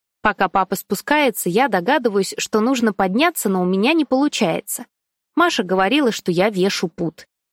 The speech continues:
Даша говорила, что шубка и бурочки весят пуд, поэтому я Ванька-встанька.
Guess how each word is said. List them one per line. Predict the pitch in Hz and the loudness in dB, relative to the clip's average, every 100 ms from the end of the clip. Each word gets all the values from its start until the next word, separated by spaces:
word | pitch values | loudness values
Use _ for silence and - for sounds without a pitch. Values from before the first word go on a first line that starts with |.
| - | -2
Даша | 262 349 208 | 0 0 -2
говорила, | 175 175 254 339 269 | 0 2 2 2 0
что | - 180 | -2 -4
шубка | - 285 - 220 | -2 -4 0 -2
и | |
бурочки | 208 339 392 - - | 2 2 2 0 -2
весят | 170 269 - 262 | 0 0 0 -4
пуд, | _ 170 160 _ _ _ | _ -10 -10 _ _ _
поэтому | 196 185 170 180 180 | -2 0 0 -2 0
я | 226 233 | 2 2
Ванька-встанька. | 175 185 185 202 - 185 170 170 - | 2 0 -4 -6 -4 -4 -4 -6 -12